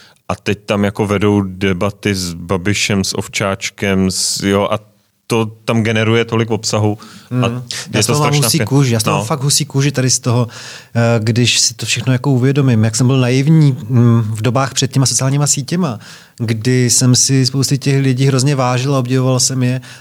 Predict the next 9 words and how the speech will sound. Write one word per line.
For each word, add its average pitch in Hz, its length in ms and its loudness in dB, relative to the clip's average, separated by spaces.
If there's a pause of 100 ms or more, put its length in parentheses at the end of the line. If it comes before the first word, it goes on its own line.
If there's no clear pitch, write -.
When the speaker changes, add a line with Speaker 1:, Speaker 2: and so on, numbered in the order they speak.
(100)
Speaker 2:
a 117 260 0 (120)
až 135 280 -2
díky 131 280 -4
těm 147 160 0
sociálním 139 520 0
sítím 170 380 0
jsem 165 140 -2
vlastně 139 280 0
pochopil, 127 560 -2